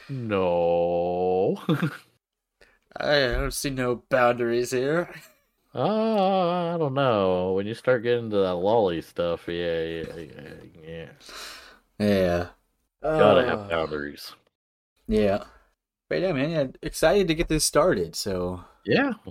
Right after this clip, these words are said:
Speaker 1: me too.
Speaker 2: we will go ahead and get our first episode out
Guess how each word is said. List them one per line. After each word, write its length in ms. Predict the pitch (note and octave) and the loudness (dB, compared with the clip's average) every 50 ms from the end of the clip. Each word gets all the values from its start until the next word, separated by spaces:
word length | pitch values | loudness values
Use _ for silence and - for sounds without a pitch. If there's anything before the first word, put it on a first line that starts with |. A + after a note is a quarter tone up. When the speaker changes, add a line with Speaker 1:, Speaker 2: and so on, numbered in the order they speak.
| - - | -10 -6
Speaker 1:
me 140 | F#2+ F#2 G2+ | -4 -4 -2
too. 340 | - - A#3 C4+ C#4 F#3 - - _ _ | 2 4 4 6 6 4 2 -2 _ _
Speaker 2:
we 140 | - C3 C#3 | -2 0 0
will 540 | C#3+ C3+ C#3+ D3 D3 C#3+ C#3+ C#3 C3 C3 - - - _ _ _ _ _ _ _ _ _ _ _ - - | 2 4 6 8 8 8 8 6 4 0 -2 -10 -20 _ _ _ _ _ _ _ _ _ _ _ -14 -6
go 160 | - A2 C3+ | -2 2 2
ahead 220 | D3 C3 B2+ B2+ C#3+ | 4 4 2 0 0
and 80 | C3+ | -2
get 140 | C3 B2+ A2+ | -2 0 0
our 100 | A2 A2 | 0 -2
first 360 | - - A#2+ B2 B2 - - | -2 -2 -2 -2 -2 -2 -2
episode 440 | A2+ A2 - - - - B2 A2+ G#2+ | -4 -4 -4 -6 -6 -2 0 0 2
out 300 | G2+ G2+ A2 C#3 C#3+ C#3+ | 2 2 2 2 0 -2